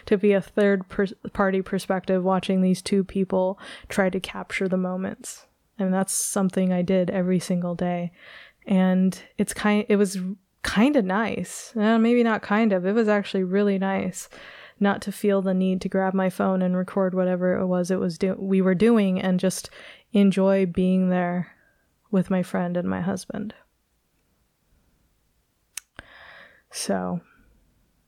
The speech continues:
I thought that was really cool. But yeah, I've, I've been on the struggle bus. I've been on this weird, weird, like, cycle of just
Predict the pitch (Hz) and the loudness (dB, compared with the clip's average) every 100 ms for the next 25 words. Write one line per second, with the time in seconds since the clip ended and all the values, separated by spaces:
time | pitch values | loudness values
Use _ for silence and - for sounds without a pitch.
0 | _ 202 196 185 190 190 185 185 185 - | _ -4 -2 -4 -4 -6 -4 -2 -2 -2
1 | 196 180 - _ _ _ _ _ _ _ | -2 -2 -6 _ _ _ _ _ _ _
2 | _ _ _ _ _ - - _ _ _ | _ _ _ _ _ -20 -20 _ _ _
3 | _ - - - _ - - _ _ _ | _ -20 -20 -20 _ -20 -20 _ _ _
4 | _ _ - 247 220 202 202 190 - - | _ _ 2 4 4 4 2 0 -6 -14
5 | - - - - - - 208 233 233 - | -14 -16 -16 -18 -8 0 2 2 0 -6
6 | - 339 _ _ _ _ _ _ _ - | -20 -20 _ _ _ _ _ _ _ -2
7 | 208 214 226 220 214 - 196 190 185 185 | 0 2 4 4 2 2 0 0 0 0
8 | 185 - - - 190 185 196 202 202 196 | -2 -6 -10 -2 0 2 2 2 2 0
9 | 196 185 202 214 220 220 220 208 190 208 | 0 2 4 6 6 6 4 2 2 2
10 | 208 208 208 196 190 - 165 - _ _ | 4 4 2 0 -6 -12 -16 -20 _ _
11 | _ _ _ _ _ _ _ _ _ _ | _ _ _ _ _ _ _ _ _ _
12 | _ - 220 202 - - 208 202 202 202 | _ -2 0 0 -4 -2 0 0 0 0
13 | 190 190 180 190 190 185 - - | 2 2 0 0 0 0 -8 -16